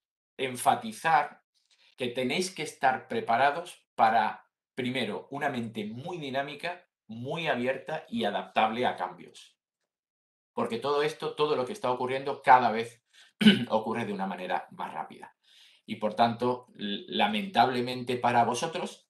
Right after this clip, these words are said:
aunque desde algún punto de vista, <clears throat> para mí, por ejemplo, que soy Géminis y que necesito hacer algo distinto cada día,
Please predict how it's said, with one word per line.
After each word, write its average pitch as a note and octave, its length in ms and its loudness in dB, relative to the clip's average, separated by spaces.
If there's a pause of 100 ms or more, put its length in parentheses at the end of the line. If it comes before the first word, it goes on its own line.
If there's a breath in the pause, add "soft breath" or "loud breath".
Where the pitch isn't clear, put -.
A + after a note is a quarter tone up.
aunque G#2+ 600 -8 (760)
desde G#2+ 280 0
algún A2 260 -4
punto B2 200 2
de A#2 60 6
vista, - 400 0
<clears throat> D3 260 6
para G#2 180 4
mí, B2+ 100 -2
por A#2+ 140 0
ejemplo, A#2 300 -4
que G#2 80 -2
soy A#2 140 -6
Géminis A2 460 0
y F#2+ 60 -10
que G#2 100 -6
necesito G#2+ 420 -6
hacer G#2+ 200 -2
algo G#2+ 260 2
distinto A2 520 -6
cada A2 240 4
día, A#2+ 360 0